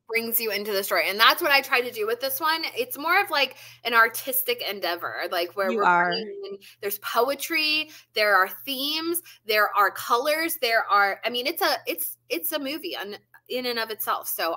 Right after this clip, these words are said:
Speaker 1: I
Speaker 2: It's like
Speaker 1: want
Speaker 2: one of
Speaker 1: you
Speaker 2: our
Speaker 1: all
Speaker 2: live, oh, sorry.
Speaker 1: What's that?
Speaker 2: It's like one of our live streams. <laughs>
Speaker 1: Exactly, and
Speaker 2: But
Speaker 1: then
Speaker 2: better.
Speaker 1: some, you
Speaker 2: But
Speaker 1: know,
Speaker 2: better
Speaker 1: but no,
Speaker 2: 'cause it's
Speaker 1: it
Speaker 2: actually, like,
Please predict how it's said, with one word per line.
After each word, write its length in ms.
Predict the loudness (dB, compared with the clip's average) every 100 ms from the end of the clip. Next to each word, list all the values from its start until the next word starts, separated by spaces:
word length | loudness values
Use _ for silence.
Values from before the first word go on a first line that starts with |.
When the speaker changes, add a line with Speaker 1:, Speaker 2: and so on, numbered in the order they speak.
| 4
Speaker 1:
I 60 |
Speaker 2:
It's 160 | 4 4
like 100 | 4
Speaker 1:
want 140 | 6
Speaker 2:
one 100 | 6
of 80 | 6
Speaker 1:
you 60 | 8
Speaker 2:
our 80 | 8
Speaker 1:
all 80 |
Speaker 2:
live, 200 | 8 4 2 _ _ _ _ -12
oh, 140 | -10
sorry. 360 | -10 -12 -14 -16 _ _
Speaker 1:
What's 140 | 2
that? 180 | 6 6 6 -16 _ -4
Speaker 2:
It's 120 | 2
like 120 | 4
one 120 | 4
of 80 | 6
our 100 | 6
live 240 | 8 6
streams. 480 | 2 -2 -4 -8 -8 -6
<laughs> 40 | -6 -8 -12 -12 -10 2
Speaker 1:
Exactly, 800 | 8 8 8 8 8 6 4 4 4
and 180 | 4 6
Speaker 2:
But 0 |
Speaker 1:
then 180 | 8
Speaker 2:
better. 160 | 8 6
Speaker 1:
some, 260 | 4 0 -6 -16 -6
you 120 | 2
Speaker 2:
But 60 | 8
Speaker 1:
know, 140 | 10
Speaker 2:
better 180 | 12 10
Speaker 1:
but 100 | 8
no, 180 | 6 8
Speaker 2:
'cause 20 |
it's 100 | 8
Speaker 1:
it 60 | 6
Speaker 2:
actually, 320 | 4 2 0
like, 220 | 0 0